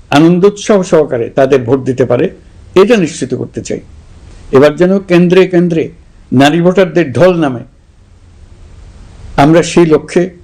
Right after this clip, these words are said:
সমস্ত ব্যবস্থা গ্রহণ করব। দেশের মানুষের ভোটাধিকার কেড়ে নেবার কারণে গত পনেরো বছর ধরে নাগরিকবৃন্দ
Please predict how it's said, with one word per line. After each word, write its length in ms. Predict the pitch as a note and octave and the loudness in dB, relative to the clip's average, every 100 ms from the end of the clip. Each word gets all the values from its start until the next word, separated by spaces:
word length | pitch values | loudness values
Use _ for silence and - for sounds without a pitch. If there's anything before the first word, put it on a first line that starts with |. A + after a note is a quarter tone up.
| - | -4
সমস্ত 280 | D#3 D3 - C3 | -2 0 0 0
ব্যবস্থা 300 | C3 A#2+ - C3 | -2 -4 -4 0
গ্রহণ 200 | C#3+ D#3 - | 2 2 -2
করব। 160 | A2 - - - - - - - - - - - - C#3+ | -6 -12 -16 -20 -20 -20 -20 -20 -20 -20 -20 -16 -4 -2
দেশের 220 | C#3+ F#3 E3 | 2 2 2
মানুষের 340 | E3 F3 - D3+ | 0 2 0 0
ভোটাধিকার 460 | D3 F3 F3 F3+ F3 - | 0 0 0 0 0 0
কেড়ে 200 | E3+ F3+ | 2 2
নেবার 280 | F3 F3 F3 | 2 0 2
কারণে 300 | D#3+ D3+ C3 - _ _ _ - _ - - D#3+ | 2 0 -4 -14 _ _ _ -20 _ -18 -2 0
গত 140 | D#3+ F#3 | 2 2
পনেরো 240 | F3+ G#3 A#3+ G#3+ | 2 2 2 2
বছর 200 | G#3 F3+ D3 | 2 0 0
ধরে 180 | B2+ A#2+ - _ _ _ | -2 -6 -12 _ _ _
নাগরিকবৃন্দ 800 | - C#3+ D#3+ F3 E3+ - D#3+ D#3 | 0 0 2 2 0 0 0 0